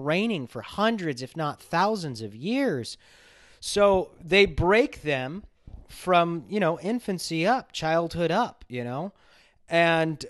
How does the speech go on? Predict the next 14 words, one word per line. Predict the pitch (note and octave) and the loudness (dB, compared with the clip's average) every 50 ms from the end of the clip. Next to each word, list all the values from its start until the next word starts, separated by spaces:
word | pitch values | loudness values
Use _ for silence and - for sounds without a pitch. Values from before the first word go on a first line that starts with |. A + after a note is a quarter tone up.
| - | -2
uh, | E3 D#3+ D#3+ D#3 D3+ D3 C#3 A#2+ - | 2 4 4 6 4 4 2 0 -4
you | - F3+ | -2 0
know, | F#3 E3+ E3 E3+ F#3 F3 - - _ _ - | 2 4 4 2 2 0 -4 -10 _ _ -10
repetition, | F3 D#3+ F3+ F3+ F3+ - F3 D#3 - - - A3+ B3 - - G3+ F3+ E3 E3 F3+ A3+ B3+ B3 - _ _ _ _ _ _ _ _ _ _ _ _ _ _ _ _ _ _ _ _ _ _ | -2 2 4 4 4 4 0 -4 -2 0 0 2 2 2 0 0 0 2 2 0 -2 -4 -6 -10 _ _ _ _ _ _ _ _ _ _ _ _ _ _ _ _ _ _ _ _ _ _
you | - F#3+ F#3 | -2 0 2
know, | E3+ | 2
you're | E3 E3 D#3+ | 2 2 2
getting | E3+ F#3+ - F3 | 0 0 -2 -2
molested | F3+ E3 D#3 D#3 E3 F3+ G#3+ - - - F#3+ E3+ | -2 0 2 4 4 4 2 0 -2 -4 -2 -2
as | D#3 C3+ | -2 -2
a | C#3+ C3 | -4 -4
child. | - - - E3+ D#3 D#3 E3+ G3 G3+ F#3 D#3+ D#3 E3+ F3+ E3+ E3+ | -4 -2 0 2 4 4 4 4 4 4 4 4 2 2 0 0
I | E3+ | 0
mean, | D#3+ D#3+ D#3 D3+ D3 D3 D3 | 2 2 0 0 -2 -2 -4